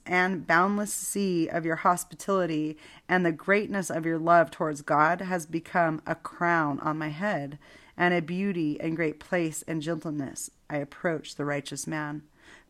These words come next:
But to sinners I come in great corruption and fierceness and the great bitterness and with fierce and pitiless look."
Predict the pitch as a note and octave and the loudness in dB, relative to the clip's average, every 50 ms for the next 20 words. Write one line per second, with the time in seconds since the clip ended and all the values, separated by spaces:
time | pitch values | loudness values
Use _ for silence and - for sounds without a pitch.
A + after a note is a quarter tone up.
0 | _ - F#3+ F#3 - - F#3+ E3+ - - E3+ D#3+ E3+ F#3 G#3 A3+ A#3+ B3 - - | _ 0 0 0 2 -2 0 0 2 2 2 2 2 2 0 0 -2 -4 -4 -8
1 | _ - A3+ A3+ A3+ - G3 F3+ F3 E3 E3+ D3+ D#3+ E3 E3+ E3+ - - - E3+ | _ 0 0 0 2 2 0 2 2 0 0 2 0 0 0 0 -4 -4 -2 -2
2 | D3+ - - - - - E3 E3+ F#3 F#3 _ _ _ _ - _ _ _ E3+ E3+ | -2 -2 -4 -12 -10 -8 -8 -8 -8 -10 _ _ _ _ -20 _ _ _ -2 -2
3 | D3 - - F3+ F3 F3+ E3+ - - F#3 F3+ F#3 G3 - - - _ - - - | -2 -2 0 0 0 0 -2 -4 -8 -6 -6 -6 -6 -8 -10 -14 _ -20 -20 -20
4 | - _ - F3 F3+ E3+ D#3+ - E3+ E3 D3+ - C#3 E3+ E3 D#3+ F3+ F3+ F3 F#3 | -12 _ 0 2 2 2 0 0 -2 -2 -2 -2 0 0 0 2 2 0 0 -2
5 | F3+ G3 F#3+ - - _ - D#3 D#3 D#3 D#3 D#3 - _ - F3+ F3 F3+ F#3+ F3+ | -4 -4 -6 -8 -12 _ -2 0 0 0 0 -4 -12 _ -2 0 0 0 0 -2
6 | - - - - D3 D3 - - G3+ - - F3 E3+ - - D#3 D#3 D3 - - | -4 -6 -4 -6 -8 -8 -6 -6 -6 -4 -2 -4 -4 -4 -6 -4 -4 -4 -6 -8
7 | _ - | _ -20